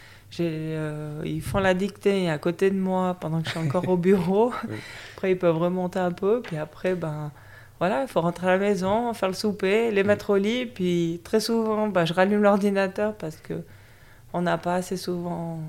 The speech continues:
Speaker 1: de, d'heures
Speaker 2: D'heures
Speaker 1: dans
Speaker 2: dans
Speaker 1: la
Speaker 2: la journée,
Speaker 1: journée
Speaker 2: ouais.
Speaker 1: pour tout faire. Mais c'est qu'après, quand on, quand on aime, on compte pas.
Speaker 2: <laughs> Euh, quelle a été votre première expérience entrepreneuriale ?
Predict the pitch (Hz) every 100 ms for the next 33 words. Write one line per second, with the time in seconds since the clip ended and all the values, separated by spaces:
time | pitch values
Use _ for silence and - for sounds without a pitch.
0 | 165 170 175 165 160 160 156 190 202 -
1 | 180 180 180 180 208 202 214 208 180 -
2 | 202 - 180 170 151 147 147 143 - -
3 | - - - - - - 156 - 175 160
4 | 147 147 143 147 - - 170 160 175 180
5 | 165 151 131 160 170 - 175 - 120 -
6 | - - - - - 131 - - - 127
7 | 131 127 127 131 131 131 - - - 165
8 | 170 160 - - 127 127 131 156 139 104
9 | - - - 139 143 127 - - 127 135
10 | 135 127 110 - 104 113 107 113 107 98
11 | 98